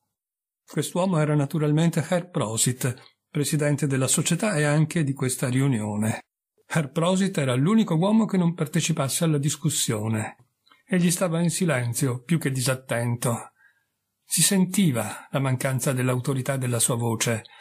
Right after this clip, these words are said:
Era pensieroso. Lui, Prosit, stava in silenzio. Lui, Prosit,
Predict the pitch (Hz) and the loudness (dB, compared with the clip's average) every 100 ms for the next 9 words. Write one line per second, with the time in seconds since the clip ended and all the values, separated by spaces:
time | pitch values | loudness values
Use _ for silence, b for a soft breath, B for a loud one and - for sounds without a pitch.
0 | B B B _ _ - 175 175 208 196 | B B B _ _ -2 -2 0 0 0
1 | - 156 117 110 131 113 - _ - 175 | 0 0 0 0 -2 -2 -6 _ 0 0
2 | 175 160 180 190 214 196 180 - 175 190 | 0 0 0 2 0 0 -4 -2 0 0
3 | 180 190 185 - 185 127 120 117 - 113 | 0 0 0 0 0 2 0 0 0 0
4 | 113 B B B B B _ 175 160 131 | -4 B B B B B _ -2 0 0
5 | 120 123 143 - | 0 0 -2 -4